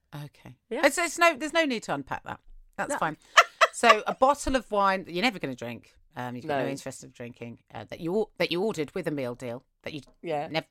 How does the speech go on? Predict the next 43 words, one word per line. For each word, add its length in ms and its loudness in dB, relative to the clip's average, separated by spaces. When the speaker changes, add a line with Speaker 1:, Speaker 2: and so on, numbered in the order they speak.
Speaker 1:
you 120 -6
were 80 -4
never 140 -4
gonna 160 -6
have. 380 -4
Um, 360 -4
firstly, 280 -2
why 360 -2
did 180 -16
you 80 -10
order 160 -12
a 60 -12
bottle 320 -10
of 60 -14
wine? 160 -2
Speaker 3:
'Cause 120 2
you've 100 8
got, 160 2
you've 160 0
got 100 4
to 60 -4
get 180 2
a, 120 -18
you've 100 -12
got 80 -4
to 60 -14
get 140 -2
a 20 -6
drink 460 -2
with 180 -10
the 80 -12
Speaker 2:
Yeah. 120 0
Speaker 3:
meal 100 -4
deal. 220 -10
Speaker 1:
It 60 -4
Speaker 2:
Yeah. 60 0
Speaker 1:
doesn't 180 -6
have 240 4
to 100 -12
be 60 -2
an 80 -2
alcoholic 400 -10
drink. 240 -12